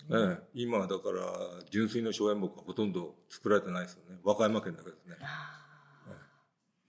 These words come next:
Speaker 1: ええ。
Speaker 2: ねえ、あの、でも松煙木、今言ってくださったように、あの、松、まあ、自然のものですよね。
Speaker 1: はい。
Speaker 2: 自然のもののすすっていうのは、あの、粒子が大きかったり小さかっ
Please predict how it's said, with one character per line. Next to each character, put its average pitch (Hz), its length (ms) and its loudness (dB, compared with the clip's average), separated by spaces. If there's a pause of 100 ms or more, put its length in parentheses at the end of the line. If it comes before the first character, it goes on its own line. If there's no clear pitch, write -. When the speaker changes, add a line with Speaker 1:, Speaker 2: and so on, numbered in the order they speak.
(440)
Speaker 1:
え - 0 -
え。 - 20 -16
Speaker 2:
ね 165 220 0
え、 180 60 2
あ 160 100 -6
の、 147 380 -4
で 175 80 0
も 175 60 0
松 208 260 0
煙 220 160 2
木、 180 260 0
今 185 420 0
言 156 100 -6
っ - 40 -8
て 185 100 -10
く 180 80 -8
だ 180 80 -6
さ 185 120 -6
っ 180 40 -10
た 156 140 -10
よ 139 160 -8
う 131 60 -16 (100)
に、 180 340 0 (300)
あ 156 100 -6
の、 147 120 -8
松、 190 500 -2
ま 151 160 -8
あ、 - 20 -8
自 196 200 0
然 208 160 0
の 202 60 -6
も 196 100 -6
の 165 100 -6
で 147 100 -14
す - 140 -18
よ 170 60 -8
ね。 247 140 -2
Speaker 1:
は 185 140 4
い。 185 120 -4
Speaker 2:
自 - 240 -10
然 220 180 2
の 214 80 -2
も 214 120 -6
の 214 120 -6
の 185 100 0
す 180 140 -2
す - 160 -4
っ 180 40 -4
て - 180 -14
い 143 80 -10
う 143 40 -16
の 156 140 -12
は、 196 320 0 (300)
あ 156 80 -10
の、 156 100 -10
粒 202 220 4
子 - 160 -4
が 135 120 -4
大 156 60 -4
き - 140 -6
か 170 80 -8
っ - 40 -18
た 104 80 -18
り 120 80 -18
小 180 160 -4
さ 180 120 -4
か 147 100 -18
っ - 40 -20